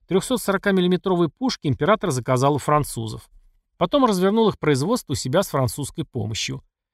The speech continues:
А дальше, привлекая наиболее технически компетентных специалистов со всего мира, проводил, не жалея ресурсов, последовательную модернизацию производства. Плюс модернизацию персонала,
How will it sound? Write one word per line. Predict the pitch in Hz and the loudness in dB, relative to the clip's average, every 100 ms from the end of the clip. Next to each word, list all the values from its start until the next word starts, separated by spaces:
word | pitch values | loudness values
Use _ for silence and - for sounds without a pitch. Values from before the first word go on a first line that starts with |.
| _ _ | _ _
А | 143 160 | 0 4
дальше, | 294 311 - | 4 2 0
привлекая | 143 143 151 151 139 | 0 0 2 2 2
наиболее | 143 147 147 127 | 2 2 2 0
технически | - - 156 127 - | -4 -4 -4 -4 -8
компетентных | - 127 156 - 131 143 | -10 -8 -4 -4 -4 -6
специалистов | - 139 - 147 135 - | -6 -6 -2 0 0 -4
со | - 131 | -8 -6
всего | - 147 151 | -6 -4 -2
мира, | 226 240 - _ _ - | 0 -2 -4 _ _ -2
проводил, | 165 185 208 294 | 4 4 4 2
не | 233 | 0
жалея | 151 165 156 | 2 2 2
ресурсов, | 151 - 262 240 196 | 2 -2 -6 -4 -6
последовательную | - - 202 240 220 - 156 | -4 -4 -2 -2 -2 -2 0
модернизацию | 139 131 127 127 139 160 165 | 2 2 0 2 2 0 -4
производства. | 131 147 127 123 113 - 131 - _ _ _ _ _ | -2 0 0 -2 -6 -10 -12 -14 _ _ _ _ _
Плюс | - 285 277 | -4 -2 0
модернизацию | 190 139 127 120 160 - 151 | -2 0 0 2 0 -2 -8
персонала, | 143 - 147 123 117 139 | -8 -4 -2 -2 -4 -10